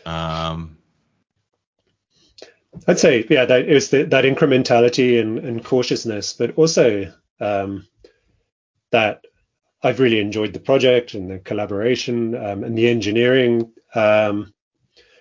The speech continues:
Speaker 2: there've been some challenges, but the, I think the result is, is the, the important takeaway for me. Uh, you know, I, this mesh is, is running in a, an existing production environment with, um, thousands of,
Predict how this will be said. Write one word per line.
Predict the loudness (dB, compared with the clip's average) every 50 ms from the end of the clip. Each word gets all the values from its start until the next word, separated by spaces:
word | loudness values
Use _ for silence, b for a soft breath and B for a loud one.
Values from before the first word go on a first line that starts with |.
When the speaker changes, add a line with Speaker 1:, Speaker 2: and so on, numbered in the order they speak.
| b b
Speaker 2:
there've | -6 0
been | 0 0 0
some | 0 -4 -6
challenges, | -2 2 4 4 4 4 2 -2 -6 -10 -14 -12
but | -14 -12 -8
the, | -6 -6 -6 -6 -8 -12 _ _ _ _
I | -6
think | -4 -4 -4 -4
the | -6
result | -8 -8 -2 0 0 0 0 -2 -6 -8
is, | -8 -6 -6 -8 -8 -12 -10
is | -8 -8 -8 -2
the, | -2 -2 -2 -2 -4 -10 _ -20 -4 -2
the | -2
important | 0 2 2 2 2 2 0 0 0
takeaway | 0 0 0 0 -2 -2 -2 -4
for | -6 -2
me. | 0 0 2 2
Uh, | 0 -2 -4 -4
you | -4 -4
know, | -4 -2 -4 -4
I, | -6 -6 -8 b b b b b b b b _ _
this | -8 -6 -2 0
mesh | 2 2 2 2 0
is, | 0 -2 -2 -4 -4 -6 -8 -10 -14 _ _ _ _ _ _ _ _ _ _
is | -8 -4 0
running | 2 4 4 4 4 2
in | 2 0 0 0
a, | -2 -2 -2 -4 -4 -8 -10 _ _
an | -10 -8 -8
existing | -8 -8 -4 -2 -2 -2 0 2 2 2 2 2 0 -4
production | -4 -4 -4 -4 -4 -4 -4 -4 -2
environment | -2 -2 0 2 2 2 2 2 0 0 -2 -4 -6
with, | -8 -6 -6 -6 -8 -12 -18 -14 -10
um, | -8 -8 -8 -8 -6
thousands | -2 0 2 2 2 2 2 0 0 -2
of, | -8